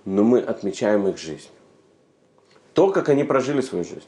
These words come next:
то, что они сделали, то, чего они добились, то, скольким людям они помогли,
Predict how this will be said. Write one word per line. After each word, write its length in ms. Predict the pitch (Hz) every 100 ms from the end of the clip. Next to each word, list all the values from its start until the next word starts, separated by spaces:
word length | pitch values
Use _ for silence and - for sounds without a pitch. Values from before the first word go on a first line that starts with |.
| _
то, 160 | - 214
что 220 | - 165
они 240 | 151 147
сделали, 380 | 110 87 131 117
то, 160 | 90 156
чего 220 | 151 151
они 160 | 143 131
добились, 520 | 123 104 127 110 95
то, 260 | 135 170 151
скольким 420 | - 151 143 127
людям 240 | 143 143
они 120 | 131
помогли, 600 | 123 117 120 107 120 127